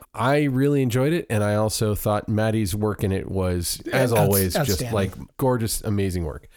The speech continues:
Speaker 1: So, Ilya, I have a weird topic that I wanna talk to you about today for our close focus.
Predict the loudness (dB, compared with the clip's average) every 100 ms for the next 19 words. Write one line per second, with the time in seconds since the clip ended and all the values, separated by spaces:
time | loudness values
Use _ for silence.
0 | -20 -20 _ -4 0 2 2 4 2 2
1 | 2 2 2 2 0 0 0 0 -2 -2
2 | 0 2 0 0 0 -2 -2 -2 0 0
3 | -2 -2 0 0 0 -2 -2 -2 -2 -2
4 | -2 -2 -2 -2 -2 -2 -2 -2 -2 -6
5 | -6 -8